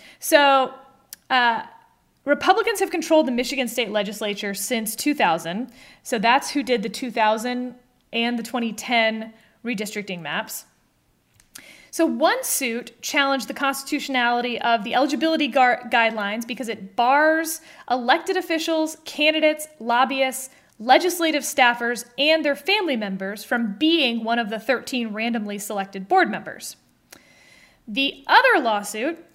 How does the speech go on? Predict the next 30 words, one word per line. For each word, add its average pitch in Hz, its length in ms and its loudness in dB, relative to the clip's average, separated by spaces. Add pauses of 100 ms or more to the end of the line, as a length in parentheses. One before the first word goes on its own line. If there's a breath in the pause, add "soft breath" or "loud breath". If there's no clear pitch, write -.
(240 soft breath)
claimed 254 320 0
the 262 80 -6
commission's 262 500 -4
selection 247 560 -4
criteria 226 880 -2 (100)
violated 226 520 -2
the 214 80 -8
Republican 262 560 -4
Party's 247 380 -4
freedom 247 420 -6
of 240 100 -2
association 262 840 -4 (360 loud breath)
by 247 100 6
barring 240 840 0 (460 loud breath)
the 220 140 -6
Republican 220 500 -2
Party 285 480 2
from 190 280 -8
choosing 240 580 4
who 269 200 -4
the 214 140 -6
Republican 220 640 -2
members 226 380 0
of 165 140 -8
that 180 200 -8
thirteen 196 500 -10
member 190 480 -10
board 180 340 -10
would 185 140 -12
be. - 280 -14